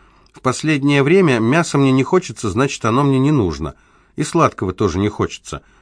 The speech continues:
Хочется сыра и креветок. Вероятно, потому что мне нужно похудеть». Шлёпнув себя по бедру, она сообщила. «Вот тут надо бы сбросить фунтов пять-шесть».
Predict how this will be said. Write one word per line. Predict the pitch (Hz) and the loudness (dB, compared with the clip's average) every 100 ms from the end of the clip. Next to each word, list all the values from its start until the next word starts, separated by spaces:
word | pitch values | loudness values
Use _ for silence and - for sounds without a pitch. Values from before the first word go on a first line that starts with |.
| _ _ | _ _
Хочется | 156 156 139 - | -4 -2 -4 -4
сыра | 123 - 196 131 | -4 -2 0 0
и | - | -2
креветок. | 98 110 123 110 80 - - _ _ _ _ | -8 -6 -2 -2 -4 -10 -20 _ _ _ _
Вероятно, | 95 90 117 127 | -4 0 0 -2
потому | 101 - 101 117 | -4 -2 -2 -2
что | - | -2
мне | 98 98 | -2 0
нужно | 104 98 101 | 0 0 -4
похудеть». | - - 135 90 71 - _ _ _ - | -6 -4 -4 -2 -10 -12 _ _ _ -12
Шлёпнув | - 98 - 85 | -4 -2 -2 -6
себя | - 90 | -4 -4
по | 80 | -4
бедру, | 82 87 85 127 95 | -4 -2 0 0 0
она | 95 101 | -2 -2
сообщила. | 113 113 - 90 73 - _ _ _ _ | -2 -4 -4 -6 -8 -10 _ _ _ _
«Вот | - 139 185 _ | -4 -2 -2 _
тут | 175 113 - | 0 2 0
надо | 110 101 | 0 0
бы | 98 107 | 0 -2
сбросить | 92 113 101 90 | 0 0 0 -4
фунтов | - 104 98 - | -4 -2 -2 -6
пять-шесть». | - 101 - 90 65 - | -6 -8 -6 -8 -10 -16